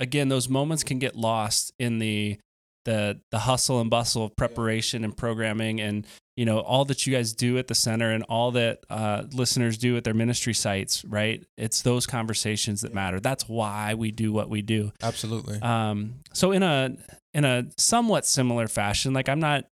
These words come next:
Speaker 1: uh, leading a particular ministry site, uh, with young people, but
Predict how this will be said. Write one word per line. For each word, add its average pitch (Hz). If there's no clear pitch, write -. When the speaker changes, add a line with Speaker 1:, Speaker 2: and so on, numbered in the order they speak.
Speaker 1:
uh, 117
leading 131
a 113
particular 120
ministry 117
site, 107
uh, 110
with 113
young 123
people, 123
but 120